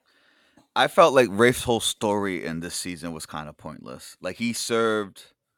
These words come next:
I think the on-, uh, the only part where it was like Rafe was important was when he brought Ward to the plane.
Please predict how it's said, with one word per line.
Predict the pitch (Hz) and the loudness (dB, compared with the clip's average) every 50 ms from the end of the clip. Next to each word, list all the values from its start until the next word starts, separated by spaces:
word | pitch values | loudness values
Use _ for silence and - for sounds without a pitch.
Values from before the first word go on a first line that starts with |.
| _ _ _ _ _ _ _ _ _ - | _ _ _ _ _ _ _ _ _ -8
I | 110 113 | -6 -2
think | 139 139 127 | -2 -2 -2
the | 123 117 104 | 0 0 0
on-, | 113 123 - - | 0 0 2 2
uh, | 110 101 71 - | 2 0 0 -2
the | 98 110 | -4 -4
only | 120 131 160 165 | -2 -2 -2 -4
part | 151 - - - 127 123 | -4 -2 0 2 2 2
where | 123 120 110 110 | 2 0 2 2
it | 113 | 0
was | 107 104 110 | 0 -2 -4
like | 104 95 87 | -6 -6 -4
Rafe | 95 98 101 - | -6 -8 -8 -8
was | 117 104 101 | -10 -12 -12
important | 98 92 _ - 110 104 - 127 117 | -12 -12 _ -8 -6 -4 -4 -4 -4
was | 107 92 | -4 -6
when | 95 95 92 | -6 -6 -6
he | 101 92 | -8 -8
brought | - - 95 95 95 - - | -4 -2 0 0 0 0 -2
Ward | 87 87 92 95 95 95 92 90 - | -6 -8 -6 -4 -2 -2 -4 -6 -8
to | - 80 | -12 -18
the | 71 - | -18 -18
plane. | _ - 69 60 - - | _ -16 -16 -16 -18 -20